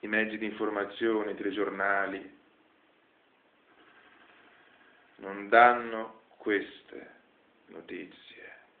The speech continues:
Perché non c'è la foto, quando viene letto un, un T G, di un gambero, di un chilo di gamberi?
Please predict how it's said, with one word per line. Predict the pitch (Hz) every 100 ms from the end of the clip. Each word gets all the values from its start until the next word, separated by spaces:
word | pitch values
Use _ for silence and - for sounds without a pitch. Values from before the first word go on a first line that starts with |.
| _ _ _ - - - -
Perché | 117 120 151
non | 120 110
c'è | 127
la | 117 104
foto, | 123 127 123 127 123 123 - - _ _ _ _ _ _ _ _ _ _ _ _ _ _ _ _ _ _ _ _ _ _
quando | - 98 101
viene | 98 101 98
letto | 98 98 -
un, | 98 95 92 92 - - 110
un | 101
T | - 92
G, | 95 101 107 110 - - - _ _ _ _ _ _ _ _ _
di | - 101
un | 104 101 101
gambero, | 98 95 92 92 92 98 104 - - _ _ _ _ _ _ _ _ _ _ _ _ _ _ _ _ _ _ _ _ _ _ _ _ _ _
di | 110 113
un | 113 110
chilo | 107 156 139 92 87 85 - _
di | - -
gamberi? | 92 87 80 80 50 50 - 50